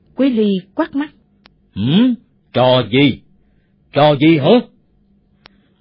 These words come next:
Speaker 2: "À, An, An không thích chơi làm vua nữa đâu."
Speaker 1: Hoàng hậu quỳ xuống đầm đìa nước mắt van xin:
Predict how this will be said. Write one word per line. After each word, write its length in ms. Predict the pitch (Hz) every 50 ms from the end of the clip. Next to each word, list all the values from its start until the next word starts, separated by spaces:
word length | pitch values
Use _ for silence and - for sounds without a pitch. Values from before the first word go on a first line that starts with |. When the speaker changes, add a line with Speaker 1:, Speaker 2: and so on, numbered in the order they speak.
| _ _
Speaker 2:
"À, 340 | - 117 151 185 185 160 - _ _ _
An, 360 | - 180 185 196 185 185 190 175 - - _ _ _ _ _ _
An 180 | - - 214 208 -
không 100 | - 214
thích 160 | 190 247 247 -
chơi 220 | - 226 208 196 185
làm 280 | 180 170 165 156 147
vua 280 | 143 170 202 208 202 196
nữa 200 | 185 170 185 214
đâu." 440 | 202 220 208 202 202 196 180 160 _ _ _ _ _ _ _ _ _ _ _ _ _ _ _
Speaker 1:
Hoàng 280 | - - 196 196 185 175
hậu 320 | 175 170 160 156 156 170 -
quỳ 260 | - 196 185 170 156 156 -
xuống 280 | - 226 226 247 294 339 339
đầm 160 | - 202 170 151 151
đìa 220 | 170 165 160 151 147
nước 180 | 196 240 240 -
mắt 140 | 254 285 285 _ -
van 320 | 196 196 220 220 214 208 208 -
xin: 180 | - 226 214 208